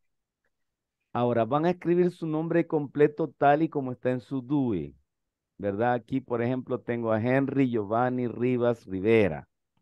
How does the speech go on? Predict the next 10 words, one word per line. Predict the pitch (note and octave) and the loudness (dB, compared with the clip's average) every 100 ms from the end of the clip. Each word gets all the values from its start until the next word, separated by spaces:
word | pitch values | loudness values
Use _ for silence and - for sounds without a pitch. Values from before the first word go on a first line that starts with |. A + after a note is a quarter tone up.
| _ _ _ - | _ _ _ -16
Exactamente, | F2+ - A2+ A2 A2+ G#2 F2 D2 - | -14 -4 -4 -2 -4 -4 -8 -10 -18
¿verdad? | G1+ F2 C3 C#3 _ _ _ _ _ _ _ _ _ _ _ _ _ | -16 -6 -6 -8 _ _ _ _ _ _ _ _ _ _ _ _ _
Su | G2 | -12
nombre | G2+ A2 A#2 | -8 -4 -4
completo, | A2 A2 F#2+ G2+ F#2 F#2 D#2+ | -4 -6 -8 -4 -6 -4 -10
como | F2 | -8
aparece | E2+ F2+ F#2 F2+ | -8 -2 -4 -4
en | F2 | -10
el | D#2+ C2 | -10 -12
dui. | B1 | -20